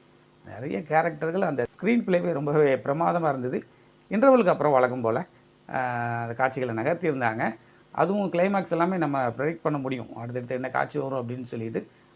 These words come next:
ஆனாலும், அஹ், எந்த இடத்துலையும் ஓரளவு தொய்வு இல்லாமலே கொண்டு போயிருந்தாங்க.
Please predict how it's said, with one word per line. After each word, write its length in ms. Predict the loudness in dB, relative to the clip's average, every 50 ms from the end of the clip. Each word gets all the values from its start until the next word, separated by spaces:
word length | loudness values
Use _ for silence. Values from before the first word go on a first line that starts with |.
| _ -2
ஆனாலும், 680 | 0 2 2 4 4 4 4 4 4 2 0 -2 -4 -6
அஹ், 360 | -8 -8 -6 -6 -6 -8 -6
எந்த 240 | -6 -2 2 2 2
இடத்துலையும் 320 | 2 2 0 -2 -2 -2
ஓரளவு 400 | 0 0 0 2 2 2 0 0 0
தொய்வு 200 | 0 0 0 0
இல்லாமலே 500 | 0 0 0 0 0 0 -2 -2 -2 -2
கொண்டு 220 | -4 -4 -4 -2 -2
போயிருந்தாங்க. 460 | -4 -4 -6 -6 -8 -8 -8 -8